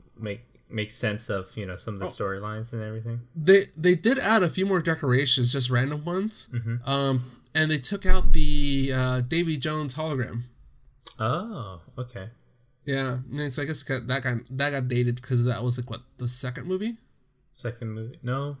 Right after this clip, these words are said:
Speaker 1: third.
Speaker 2: Third, yeah.
Speaker 1: Yeah.
Speaker 2: Um, and they added a nice little effect to the, to the ship battle.
Speaker 1: Mm-hmm.
Speaker 2: Uh, now you remember those, like, those Air-,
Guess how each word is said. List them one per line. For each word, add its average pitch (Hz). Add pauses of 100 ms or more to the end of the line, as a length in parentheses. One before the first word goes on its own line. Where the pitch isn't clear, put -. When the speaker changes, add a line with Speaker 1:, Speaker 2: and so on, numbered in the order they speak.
(100)
Speaker 1:
third. 120 (800)
Speaker 2:
Third, 143 (100)
yeah. 123 (260)
Speaker 1:
Yeah. 107 (100)
Speaker 2:
Um, 131 (320)
and 160
they 165
added 220
a 165
nice 185
little 185
effect - (120)
to 156
the, 123 (680)
to 143
the 127
ship -
battle. 175 (520)
Speaker 1:
Mm-hmm. 127 (360)
Speaker 2:
Uh, 139
now 165
you 175
remember 233
those, 196
like, 139
those 135
Air-, 147